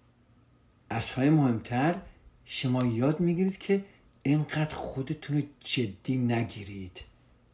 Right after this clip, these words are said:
این یه بحث خیلی جالبیه، من یه زمانی اگه بشه درباره این صحبت می‌کنم، ولی بذارید زندگی اونطوری که هست پیش بیاد.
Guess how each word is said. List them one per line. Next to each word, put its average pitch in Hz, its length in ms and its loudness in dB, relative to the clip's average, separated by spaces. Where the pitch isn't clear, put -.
این 202 120 8
یه 196 40 12
بحث 175 320 6
خیلی - 420 0
جالبیه، 139 520 6
من 131 320 0
یه 139 100 6
زمانی 131 380 2
اگه 117 160 -4
بشه 113 280 -2
درباره 123 260 -2
این 131 80 2
صحبت 123 240 0
می‌کنم، 160 360 0
ولی 170 300 8
بذارید 196 340 6
زندگی 147 580 6
اونطوری 147 560 4
که 143 140 -2
هست 143 320 0
پیش - 280 0
بیاد. 101 440 -4